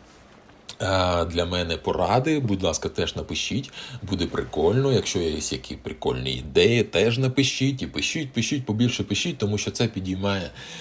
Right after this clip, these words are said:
е, канал ще вище, вище, і хочеться, щоб більше людей грали цю гру, тому що, мені здається, грає декілька тисяч людей,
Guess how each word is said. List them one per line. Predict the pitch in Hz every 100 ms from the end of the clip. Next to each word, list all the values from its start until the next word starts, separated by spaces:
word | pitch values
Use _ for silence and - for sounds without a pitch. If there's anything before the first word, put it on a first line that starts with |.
| - - - - - -
е, | 123 113 113 110 107 104 98 95 92 90 90 95 95 90 85 78 71 -
канал | 107 117 113 101
ще | 87 -
вище, | 92 147 - - 101
вище, | 135 156 - - 98 92
і | 95 101 104 98 95 92 87 - - - - - - - - -
хочеться, | 143 143 -
щоб | 104 107 98 90
більше | 101 110 -
людей | 85 92 85
грали | 92 85 80
цю | -
гру, | 87 175
тому | - 90
що, | 95 90
мені | 98
здається, | 98 90 87 85
грає | 82 87 92
декілька | 85 90 87 85 85
тисяч | - 87 78 -
людей, | 85 101 139